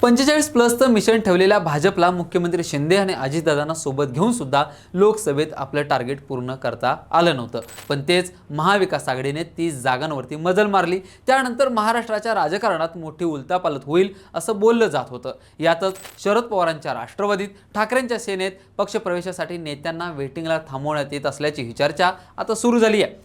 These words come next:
यातच आहेत मनसेमधून वंचित आणि आता वंचितमधून ठाकरे सेनेत येण्यास इच्छुक असणारे वसंत मोरे. अलीकडेच वसंत मोरे यांनी मातोश्रीवर जाऊन उद्धव ठाकरेंची भेट घेतली होती. ठाकरेंकडून वसंत मोरेंना पक्षप्रवेशाची तारीख मिळाली आणि मोरेंनी वंचितला जय महाराष्ट्र करत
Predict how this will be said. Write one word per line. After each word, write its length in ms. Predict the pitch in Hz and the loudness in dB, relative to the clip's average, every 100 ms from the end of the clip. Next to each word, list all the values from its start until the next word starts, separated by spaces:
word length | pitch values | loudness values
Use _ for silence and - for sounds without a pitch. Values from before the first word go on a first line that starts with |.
| - | -6
यातच 380 | 147 143 185 185 | -2 0 -2 -2
आहेत 220 | 147 143 143 - | -2 -2 -8 -12
मनसेमधून 640 | 147 170 175 196 147 143 135 | -2 -2 0 0 -2 -4 -6
वंचित 440 | 123 151 - 208 - - | -6 -6 -2 -2 -2 -6
आणि 160 | 160 185 | -2 0
आता 160 | 185 | 0
वंचितमधून 640 | 160 143 151 190 180 156 165 | -2 -2 -4 -4 -4 -6 -8
ठाकरे 360 | 151 139 165 160 | -8 -8 -4 -4
सेनेत 320 | 151 156 165 | -4 -6 -6
येण्यास 380 | 139 139 147 147 | -6 -2 -4 -4
इच्छुक 300 | 135 143 131 | -10 -4 -2
असणारे 380 | 131 208 190 190 - - - | 0 2 4 2 -4 -20 -2
वसंत 520 | 160 175 180 170 180 | 0 2 0 -2 -4
मोरे. 280 | 180 190 165 - - | 2 2 2 -2 -2
अलीकडेच 440 | 214 302 262 262 262 | 2 4 4 4 4
वसंत 320 | 208 233 220 | 0 0 -2
मोरे 260 | 196 208 | 0 2
यांनी 180 | 208 185 | 0 -2
मातोश्रीवर 580 | 190 156 151 185 175 165 | -2 -2 -2 -4 -4 -2
जाऊन 180 | 147 175 | -2 -2
उद्धव 300 | 175 143 160 | -4 -2 -2
ठाकरेंची 420 | 147 131 135 160 | -2 -8 -8 -4
भेट 200 | 156 208 | 0 2
घेतली 260 | 202 196 190 | 2 2 0
होती. 220 | 180 190 - - - | 0 -6 -8 -14 -2
ठाकरेंकडून 480 | 202 233 240 214 226 | 0 2 2 2 2
वसंत 300 | 196 190 190 | 0 -4 -4
मोरेंना 340 | 170 175 190 | -4 -4 -4
पक्षप्रवेशाची 800 | 185 165 - 170 165 165 170 170 - | -4 -8 -8 -6 -4 -4 -6 -6 -2
तारीख 200 | 135 190 | 0 2
मिळाली 340 | 220 214 214 - - - | 2 4 2 -2 -10 -10
आणि 120 | 156 | -6
मोरेंनी 440 | 160 156 165 180 185 | -4 -2 -2 -2 -4
वंचितला 520 | 143 143 160 170 170 | -4 -6 -6 -2 -2
जय 220 | 135 143 | 0 -2
महाराष्ट्र 360 | 143 135 131 139 | 0 -2 -4 -4
करत 260 | 151 180 | 0 0